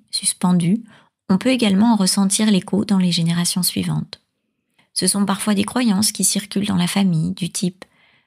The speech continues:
La maternité commence toujours par une fausse couche dans cette famille. » Ou : « Le corps des femmes de cette famille n'est pas fait pour porter un enfant. »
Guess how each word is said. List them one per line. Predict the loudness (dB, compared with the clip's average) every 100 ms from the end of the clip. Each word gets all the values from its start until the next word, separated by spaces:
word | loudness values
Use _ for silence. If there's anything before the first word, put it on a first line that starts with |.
| -6
La | 0
maternité | 0 2 2 2 0 -2
commence | 0 0 0
toujours | -2 -4 -2
par | -2
une | -2 -2
fausse | -2 -4
couche | -6 -8 -6
dans | -6
cette | -6 -6
famille. » | -4 -2 -2 -4 -12 _ _ _ _ _ _ _ _ _ _ -2
Ou : « | 2 2
Le | 2
corps | 0 0
des | -2
femmes | 0 2
de | 2
cette | 0 -2
famille | 0 2
n'est | 4 2
pas | 0
fait | -2 -6
pour | -10 -10
porter | -8 -4 -2
un | 0
enfant. » | -2 -6